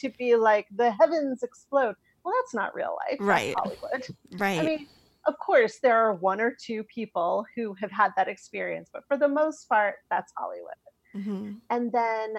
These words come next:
Speaker 1: um, books, I have been a voracious reader through my life. And, um, you know, I would read some higher class books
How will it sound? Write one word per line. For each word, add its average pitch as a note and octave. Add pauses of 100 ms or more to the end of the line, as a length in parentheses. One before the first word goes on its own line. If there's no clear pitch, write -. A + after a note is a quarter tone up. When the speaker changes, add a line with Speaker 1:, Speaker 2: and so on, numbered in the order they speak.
(140)
Speaker 1:
um, G#3 (220)
books, B3
I G3+
have D#3+
been F#3+
a F3+
voracious F#3
reader E3+
through F3
my E3+
life. G#3 (540)
And, G3+ (160)
um, F#3 (580)
you A#3
know, G3 (120)
I G#3+
would G3+
read G3+
some G3 (140)
higher A#3
class A3
books -